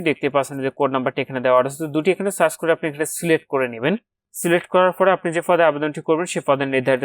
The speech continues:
ফিটি আপনি এখানে লিখবেন। লেখার পরে এখানে ব্যক্তিগত সিলেক্ট করবেন, করে আপনার জাতীয় পরিচয়পত্র নম্বরটি এখানে দিবেন, জন্ম তারিখ দিয়ে চেক এনআইডি-তে ক্লিক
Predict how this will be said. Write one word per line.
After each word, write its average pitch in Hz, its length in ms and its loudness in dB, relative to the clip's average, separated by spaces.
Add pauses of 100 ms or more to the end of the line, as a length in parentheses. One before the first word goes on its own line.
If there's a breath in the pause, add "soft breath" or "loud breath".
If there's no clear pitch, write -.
ফিটি 151 280 -2
আপনি 156 160 -4
এখানে 131 200 -4 (100)
লিখবেন। 131 280 -4 (340)
লেখার 156 320 2
পরে 196 160 2
এখানে 196 260 -2
ব্যক্তিগত 165 360 -2 (120)
সিলেক্ট 165 340 -2
করবেন, 170 280 -2
করে 151 200 2
আপনার 147 220 -4
জাতীয় 139 220 0 (100)
পরিচয়পত্র 143 500 -4 (180)
নম্বরটি 127 300 -2
এখানে 135 280 -6
দিবেন, 131 260 -4
জন্ম 117 180 0 (100)
তারিখ 131 220 0
দিয়ে 135 180 -4
চেক 156 140 -2 (160)
এনআইডি-তে 147 440 -6
ক্লিক 123 200 -12